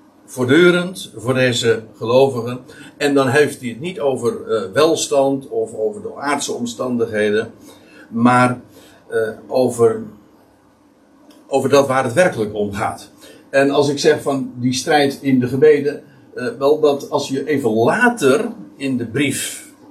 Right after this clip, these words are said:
kijkt, in het ho-, vierde hoofdstuk, dan lees je ook over die Epaphras, wiens naam ik al even noemde,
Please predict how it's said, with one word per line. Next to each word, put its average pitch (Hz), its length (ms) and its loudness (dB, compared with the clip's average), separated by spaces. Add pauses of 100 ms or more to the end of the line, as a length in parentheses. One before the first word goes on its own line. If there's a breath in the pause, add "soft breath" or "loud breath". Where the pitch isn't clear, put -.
(320)
kijkt, - 560 -2
in 107 220 -10
het 98 160 -14
ho-, 110 180 -16
vierde 160 360 -2
hoofdstuk, 139 440 0
dan 127 120 -4
lees 156 240 0
je 143 80 -4
ook 139 200 -2
over 135 220 0
die 117 160 -10
Epaphras, 151 680 -2
wiens 120 240 0
naam 123 220 0
ik 107 140 -4
al 101 240 -2
even 104 260 -2
noemde, 143 440 0